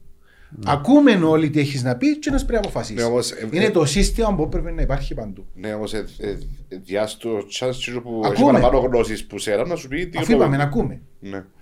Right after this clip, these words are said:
Speaker 2: Έρχεσαι εσύ, λες μου σήμερα ότι ο οποίος είσαι διανοούμενος,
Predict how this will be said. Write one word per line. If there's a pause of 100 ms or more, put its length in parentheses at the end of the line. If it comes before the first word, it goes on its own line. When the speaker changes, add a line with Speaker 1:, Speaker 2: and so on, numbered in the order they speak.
Speaker 2:
Έρχεσαι
εσύ,
λες
μου
σήμερα
ότι
ο
οποίος
είσαι
διανοούμενος,